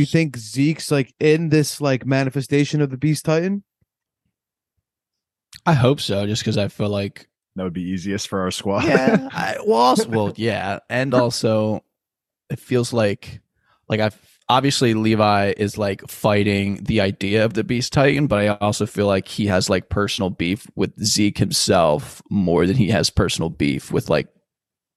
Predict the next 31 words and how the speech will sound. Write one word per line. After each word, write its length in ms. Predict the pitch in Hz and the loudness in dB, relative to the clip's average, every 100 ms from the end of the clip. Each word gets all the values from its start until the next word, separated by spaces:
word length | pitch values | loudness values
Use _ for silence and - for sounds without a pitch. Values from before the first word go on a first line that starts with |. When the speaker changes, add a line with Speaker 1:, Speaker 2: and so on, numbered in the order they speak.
| _ _ - | _ _ -6
Speaker 1:
like, 160 | 87 | -2
just 180 | 98 - | -2 -2
the 80 | 85 | -2
Beast 300 | 82 76 - | -2 -2 -2
Titan 440 | - - - - - _ | -2 -4 -8 -10 -12 _
type 180 | - 120 | -6 -4
of 100 | - | 2
Speaker 3:
Yeah, 100 | 160 | 2
Speaker 1:
thing. 80 | 98 | 4
Speaker 3:
I 40 | |
mean, 140 | 117 143 | 4 6
it 80 | |
goes 240 | 151 160 113 | 6 4 4
beyond 520 | 107 101 95 90 85 - - _ _ _ | 2 4 4 2 0 -4 -18 _ _ _
just 440 | - 107 90 - | -2 0 0 -4
the, 160 | 92 90 | -4 -2
the 120 | 95 | -2
situation 600 | - 98 87 85 80 82 | -2 0 2 2 2 2
Speaker 1:
Yeah. 60 | 80 | 0
Speaker 3:
itself. 540 | - 76 76 78 - - | 2 2 2 0 -4 -6
Yeah. 140 | - - | -6 -6
Speaker 1:
I 20 | - | -6
think 100 | - | -6
it's 120 | - | -4
personal 680 | - 110 117 - 87 76 85 | 0 0 0 -2 -2 -2 -2
with 140 | 98 | 0
him 180 | 113 95 | -2 -2
and, 160 | 76 - | -6 -6
and 180 | 98 80 | -4 -4
Zeke. 360 | - 57 - - _ _ _ - | -6 -10 -12 -20 _ _ _ -16
Speaker 3:
Yeah. 160 | 78 | -16